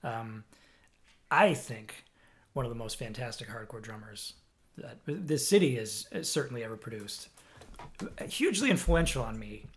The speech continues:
like, no doubt about it. Um, and, you know, I relished, uh, the, uh, the opportunity to, to talk to you.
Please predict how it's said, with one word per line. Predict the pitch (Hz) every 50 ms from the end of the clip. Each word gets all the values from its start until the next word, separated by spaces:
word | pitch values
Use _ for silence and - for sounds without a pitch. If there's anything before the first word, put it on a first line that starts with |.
| - - - - - - - -
like, | 127 123 - - - - - - _ _ -
no | - 165 185 190 190 170 143
doubt | 127 135 139 143 139 135 - -
about | - 110 113 107 101 - 110 127 123 113
it. | - - - - - - - - - - - - - - - - - - -
Um, | 123 117 117 117 117 113 113 110 110 107 107 - - - - -
and, | 127 117 113 110 107 113 110 113 - - _ _ _ _ _
you | - 127
know, | 123 113 110 113 - - _ _ _ _ - - 247 392 381 - - - - - -
I | 202 165
relished, | 143 147 151 147 147 147 139 - - - - - - 180 -
uh, | 175 156 151 147
the, | 147 147 147 151 147
uh, | 147 151 151 147 156
the | 151 151 151
opportunity | 151 151 - - 156 160 160 160
to, | 156 165 160 156
to | 156 - 165
talk | 160 - 185 220 -
to | - 120
you. | -